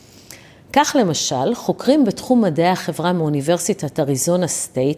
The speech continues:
טוענים שהתקווה יכולה לשפר את הבריאות והרווחה שלנו. הייתם מאמינים? אז בואו ננסה להבין ביחד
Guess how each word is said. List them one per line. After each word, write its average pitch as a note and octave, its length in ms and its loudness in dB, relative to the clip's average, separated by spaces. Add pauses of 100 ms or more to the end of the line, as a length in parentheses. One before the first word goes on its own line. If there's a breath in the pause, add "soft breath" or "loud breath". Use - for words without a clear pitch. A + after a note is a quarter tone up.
טוענים F#3+ 420 2
שהתקווה D#3+ 920 0 (380 loud breath)
יכולה F3 380 0
לשפר G3+ 520 0
את F#3+ 120 -4
הבריאות D3 440 -2
והרווחה B2+ 480 -4
שלנו. B2+ 440 -6
הייתם A3+ 280 -2
מאמינים? E3+ 600 -2 (760 loud breath)
אז D#3 160 0
בואו C4+ 220 4
ננסה A3+ 420 0
להבין E3+ 640 0
ביחד C#3 540 0